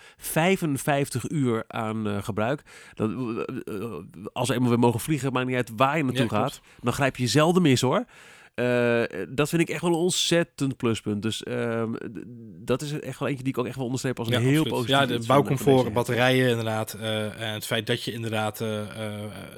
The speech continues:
Speaker 2: zoveel bereik hebt qua batterijduur is natuurlijk, eh, enorm.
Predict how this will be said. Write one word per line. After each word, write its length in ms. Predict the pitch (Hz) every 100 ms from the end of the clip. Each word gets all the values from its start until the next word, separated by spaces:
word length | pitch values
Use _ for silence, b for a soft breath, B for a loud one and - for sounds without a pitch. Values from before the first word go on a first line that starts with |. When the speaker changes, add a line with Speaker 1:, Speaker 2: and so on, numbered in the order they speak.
| -
Speaker 2:
zoveel 420 | 104 127 123 117 107
bereik 380 | 107 101 123
hebt 180 | 120 107
qua 120 | -
batterijduur 560 | 110 110 110 104 104 98
is 140 | - -
natuurlijk, 380 | 110 107 104 98 104 71 160 139
eh, 20 |
enorm. 380 | 127 120 110 123